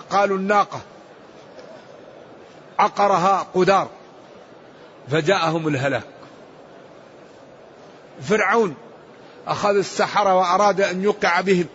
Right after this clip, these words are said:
فأغرقه الله، وهكذا. أفهم يؤمنون؟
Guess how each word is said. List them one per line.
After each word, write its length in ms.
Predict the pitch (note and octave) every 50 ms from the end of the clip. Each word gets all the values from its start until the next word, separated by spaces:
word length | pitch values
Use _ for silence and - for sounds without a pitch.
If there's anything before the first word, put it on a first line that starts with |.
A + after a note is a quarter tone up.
| - - - - - - - - - - - - C3+
فأغرقه 640 | E3 F#3+ F3+ F3+ F3+ G3 G3 - - F3+ E3+ E3+
الله، 260 | F3+ E3+ E3+ E3+ C3+ A2 - - - - - - - - - - - - - - - - - - - - - - - - - - - - - - - - - - - - - - - - - - - - -
وهكذا. 520 | D3+ C#3+ D#3+ D#3+ - - D3 C3+ A#2 G2+ - - - - - - - - - - - - - - - - - - - - - - - - - - - - - - - - - - - - - - - - - - - - - - - - - - - - - - - - - - - - - -
أفهم 420 | - G3+ F3 E3 A3+ G#3 G#3+ A3 G3
يؤمنون؟ 600 | G#3+ A3+ A3 F3+ G3 G#3 G#3 G#3+ A#3 A#3+ A3+ G#3